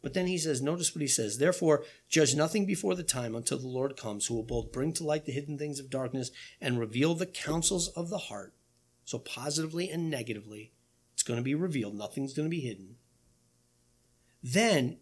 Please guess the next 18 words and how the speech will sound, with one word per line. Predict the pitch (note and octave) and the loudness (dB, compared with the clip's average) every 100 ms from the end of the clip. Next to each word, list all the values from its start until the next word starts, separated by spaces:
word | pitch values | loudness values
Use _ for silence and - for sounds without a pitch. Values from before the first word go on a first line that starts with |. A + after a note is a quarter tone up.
| - | -2
each | G3 A#3+ - - | 0 2 2 -2
one's | D3 E3+ F#3 F3+ E3+ | -4 -2 0 2 -2
praise | - - - A#3 - - - - - - - - - _ _ _ - | -4 -16 -4 -2 0 -2 0 0 0 -4 -18 -20 -20 _ _ _ -6
will | C3 | -4
come | A#2+ C3+ A#2+ | -4 -4 -4
from | - A#2+ | -4 -6
God. | - - - _ _ _ _ _ _ _ _ _ _ _ _ _ _ _ _ _ _ _ _ _ - - - | -6 -10 -16 _ _ _ _ _ _ _ _ _ _ _ _ _ _ _ _ _ _ _ _ _ -16 -6 4
I | |
think | F3 F#3+ | 8 8
of | F3+ | 6
Paul's | - F3+ F3 | 6 6 8
words | F3 D#3+ | 6 4
in | D3+ D3 | 4 2
Romans | D3+ C#3 - | 2 4 4
fourteen | D3 C3+ D#3+ C#3 | 4 4 4 4
when | B2+ | 2
he | A#2+ | 2
says, | A#2+ C#3 B2 | 4 4 2